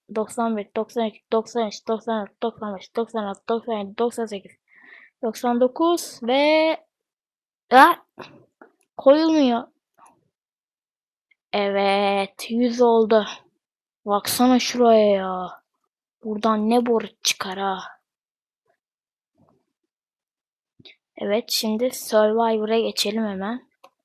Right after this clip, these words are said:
Survivor'a geçmeyi bilmeyenler için de göstereyim hemen.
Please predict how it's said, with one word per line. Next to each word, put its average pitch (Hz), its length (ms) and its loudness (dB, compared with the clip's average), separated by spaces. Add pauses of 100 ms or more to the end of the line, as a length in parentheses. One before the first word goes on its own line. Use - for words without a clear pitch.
(260)
Survivor'a 220 680 2
geçmeyi 214 520 -2
bilmeyenler 220 520 -2
için 214 260 -8
de 214 80 -4
göstereyim 208 600 -4
hemen. 202 360 -6